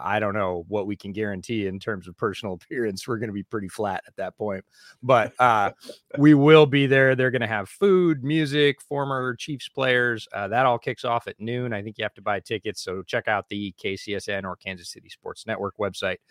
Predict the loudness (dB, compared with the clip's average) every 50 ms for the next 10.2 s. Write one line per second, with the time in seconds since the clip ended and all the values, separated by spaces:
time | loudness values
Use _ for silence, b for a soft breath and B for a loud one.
0 | b b b b b _ -8 -8 -6 -6 -8 -6 -4 -2 -4 -2 -4 -6 -6 -4
1 | -4 -4 -4 -4 -4 0 0 0 0 -2 -4 -2 0 0 0 0 0 0 2 2
2 | 4 4 4 4 6 6 6 4 4 2 -4 _ _ _ _ _ _ _ _ _
3 | -4 0 2 2 4 4 4 4 4 2 0 0 -2 _ -10 -10 -10 _ _ _
4 | _ _ _ _ 0 4 6 6 6 6 4 0 0 -2 -2 -6 -4 0 0 0
5 | 0 0 0 0 0 2 2 2 2 4 4 4 4 4 2 2 0 0 0 -4
6 | -6 -4 0 2 2 2 2 0 -2 -2 -4 -4 -4 -4 -6 -4 -4 -4 -2 -2
7 | -4 -2 0 -2 -2 -2 -6 -8 -10 -10 -4 -2 -2 -2 -2 -6 -10 -10 -8 -8
8 | -6 -6 -8 -8 -8 -10 -10 -8 -8 -6 -6 -4 -6 -4 -4 -4 -6 -4 -4 -4
9 | -4 -4 -6 -6 -8 -8 -8 -8 -8 -4 0 0 2 2 0 0 0 -2 -2 0
10 | -2 -4 -4 b